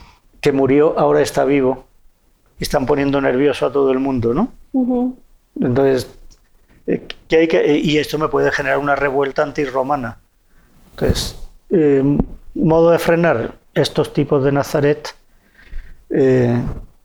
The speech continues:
Speaker 1: que no hagan locuras. Se, se, vamos a recordar que se prohíbe robar cadáveres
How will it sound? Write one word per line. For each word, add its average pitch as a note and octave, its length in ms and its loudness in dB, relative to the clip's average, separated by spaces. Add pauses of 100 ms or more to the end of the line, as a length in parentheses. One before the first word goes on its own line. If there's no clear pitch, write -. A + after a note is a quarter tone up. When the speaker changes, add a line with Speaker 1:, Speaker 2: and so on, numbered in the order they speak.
(1000)
Speaker 1:
que C3+ 100 2
no C#3 120 2
hagan C#3 220 2
locuras. B2 560 0 (720)
Se, C#3+ 600 0
se, D#3+ 240 0
vamos D3 340 0
a D3+ 80 2
recordar D3+ 520 2
que D3+ 100 0
se B2 320 0
prohíbe D3 440 2
robar C#3 380 0
cadáveres D3+ 720 0